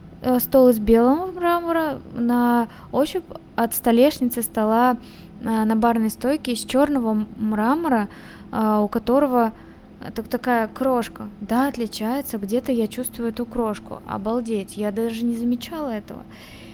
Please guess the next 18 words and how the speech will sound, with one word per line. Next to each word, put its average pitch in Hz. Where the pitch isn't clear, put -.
И 220
как 302
же 277
будет 254
на 233
ощупь 254
микроволновка, 226
если 220
потрогать 226
её? 214
Как 208
будет 294
на 226
ощупь 220
телефон? 226
Прям 226
замереть 233
и 247